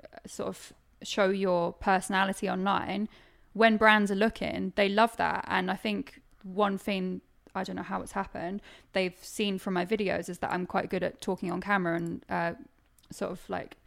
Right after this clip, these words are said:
relaying a message. So I was presenting at the fifa E World Cup, I think it's just over a year ago now. And from that, I then got a job with the Premier League and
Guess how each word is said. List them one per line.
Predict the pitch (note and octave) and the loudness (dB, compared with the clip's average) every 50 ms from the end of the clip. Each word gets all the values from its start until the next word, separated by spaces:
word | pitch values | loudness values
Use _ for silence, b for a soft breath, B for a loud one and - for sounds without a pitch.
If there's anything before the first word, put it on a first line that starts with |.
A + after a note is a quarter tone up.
| b b b | b b b
relaying | G3 F#3+ F#3+ F#3 F3+ F3 F3+ F3 F3 | -2 0 2 2 2 2 2 0 0
a | F3+ | 2
message. | F#3+ G3+ F#3+ - - - - - - - - B B B B B | 2 0 0 -2 -6 -8 -8 -8 -10 -14 -16 B B B B B
So | B - - - G3 F#3 F3+ F3+ F3 F3 E3+ E3+ - - _ - | B -6 0 2 4 4 6 4 4 2 0 -2 -6 -10 _ -4
I | - F#3 F3+ F3 F3 F3 E3+ F3 F3 - - | -2 0 0 0 0 0 -2 -4 -6 -8 -10
was | F3+ F3+ - - | -12 -12 -12 -12
presenting | - - G3 F#3 F#3 F3+ F3+ F3+ F3 | -12 -10 -6 -4 -4 -2 -2 -2 -4
at | - - | -6 -6
the | - F#3 | -10 -10
fifa | - - F#3+ F#3 - - - | -6 -4 -4 -4 -4 -4 -4
E | F#3+ F#3 | -2 -2
World | E3+ E3+ E3+ E3+ - | 0 0 -2 -2 -2
Cup, | - F#3+ F#3 - - - - _ - | -2 -2 -2 -2 -6 -16 -20 _ -8
I | - | -4
think | - A#3+ A#3 | -2 -2 -2
it's | G#3+ - - _ _ - - - - - - | -4 -6 -12 _ _ -20 -20 -20 -18 -12 -6
just | - G3+ - - | -6 -4 0 0
over | G3 F#3 F3+ F3+ | 0 0 0 0
a | |
year | F#3 F#3 G3+ G3 F#3+ | 0 2 2 2 2
ago | F#3 - F#3 F3+ | 2 0 0 0
now. | F3+ F3+ F3+ F3+ F3+ F3+ | 2 2 2 2 2 0
And | F#3 F#3 - | -2 -2 -2
from | - F#3+ F#3 F#3 | 0 0 0 2
that, | F#3 F3+ - - - | 0 0 0 -2 -2
I | F#3+ F3+ | -4 -4
then | E3+ - F3 F3 | -2 -2 -2 -2
got | E3+ - - | -2 -4 -4
a | |
job | E3+ F#3+ F3+ F3 | -2 -4 -2 -2
with | F3+ F3 | -4 -8
the | - | -6
Premier | - - G#3+ G#3 G#3 G#3 G3+ | -2 0 0 2 2 0 0
League | G3+ G3 F#3+ F#3+ F#3+ F#3+ F3+ F#3+ | 0 0 -2 -2 -2 -4 -4 -4
and | E3+ E3 E3 | -4 -4 -6